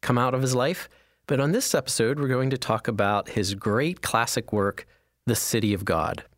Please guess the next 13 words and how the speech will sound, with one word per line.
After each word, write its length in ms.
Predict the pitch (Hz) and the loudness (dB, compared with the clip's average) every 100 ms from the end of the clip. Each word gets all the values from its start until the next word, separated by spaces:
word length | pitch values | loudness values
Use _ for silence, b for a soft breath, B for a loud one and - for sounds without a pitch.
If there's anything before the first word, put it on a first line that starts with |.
| _ _ - | _ _ 0
Augustine 440 | 156 247 - 233 | 2 2 2 2
actually 320 | 131 - 135 | 2 2 2
got 300 | 117 127 147 | 2 0 0
that 220 | 143 131 | 0 0
phrase 440 | - - 101 104 120 | -2 0 2 2 0
from 180 | - 139 | 0 0
Scripture. 480 | - - - - - _ - | 0 0 -2 -4 -8 _ -2
The 80 | 139 | 0
phrase 340 | - 151 175 | 2 2 0
occurs 520 | 202 - 110 104 107 | -2 0 2 2 0
in 240 | - 120 110 | 0 0 0
Psalm 500 | - 113 107 107 110 | 0 2 2 0 -2
eighty-seven. 720 | - 107 101 95 - 90 85 | -2 0 0 0 0 0 -2